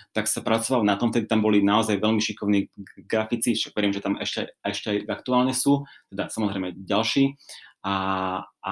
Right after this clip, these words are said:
toto bola taká najväčšia výz-, výzva, že poupratovať to všetko, že aby to bolo aj pekné, aby to bolo aj funkčné, aby sa to tým ľuďom aj páčilo.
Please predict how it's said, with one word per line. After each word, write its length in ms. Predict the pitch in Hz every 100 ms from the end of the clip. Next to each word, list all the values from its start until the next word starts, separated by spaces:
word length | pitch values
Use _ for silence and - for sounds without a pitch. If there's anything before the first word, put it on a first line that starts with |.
| 95
toto 240 | - 135 139
bola 160 | 139
taká 240 | 131 - 117
najväčšia 460 | 104 113 113 104 101
výz-, 160 | 95
výzva, 320 | 104 101 113
že 80 | 107 -
poupratovať 760 | 120 117 117 110 101 110 98 98
to 80 | 98
všetko, 280 | - - 104
že 80 | 107
aby 140 | 101
to 80 | 110
bolo 240 | 107 98 104
aj 80 |
pekné, 560 | - 143 156 147 151 147 - _ -
aby 120 | 107 101
to 60 | 107
bolo 240 | 95 85
aj 80 | -
funkčné, 400 | 135 135 - 120
aby 80 | 107
sa 160 | 101
to 80 | 104
tým 160 | 101 104
ľuďom 320 | 104 104 98
aj 100 | 92 -
páčilo. 580 | 110 120 - 127 123